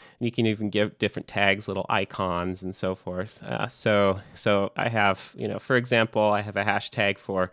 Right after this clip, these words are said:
The Jared White Show, I have a hashtag for my vlog, I have a hashtag for photography, a hashtag for, uh, Mark Up This, my email newsletter, and, and a few other different hashtags. And I, you know, I save all kinds of different things in these different,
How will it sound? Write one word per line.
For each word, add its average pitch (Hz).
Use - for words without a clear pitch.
The 107
Jared 107
White 170
Show, 156
I 143
have 120
a 104
hashtag 104
for -
my 98
vlog, 127
I 110
have 110
a -
hashtag 110
for -
photography, 156
a -
hashtag 110
for, 101
uh, -
Mark 117
Up -
This, -
my 98
email 107
newsletter, 127
and, 101
and 104
a -
few 151
other 139
different 127
hashtags. 107
And 101
I, 101
you 101
know, 92
I 107
save 113
all 107
kinds 107
of 92
different 104
things 98
in 98
these 95
different, -